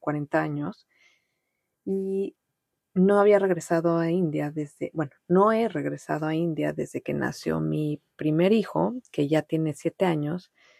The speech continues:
y tengo la belleza y la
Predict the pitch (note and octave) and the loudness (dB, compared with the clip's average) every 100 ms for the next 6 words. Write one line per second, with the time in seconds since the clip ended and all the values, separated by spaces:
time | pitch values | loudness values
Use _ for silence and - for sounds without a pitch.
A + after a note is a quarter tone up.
0 | _ _ _ - - F3+ F#3+ F#3 D#3 D#3 | _ _ _ -8 2 4 6 6 4 -2
1 | C#3+ D#3+ D#3 E3+ F3+ - F3 F3+ - _ | 2 2 4 4 4 4 0 0 -4 _
2 | _ _ _ _ - D#3 D3+ D3+ D#3+ | _ _ _ _ -4 -2 0 0 -2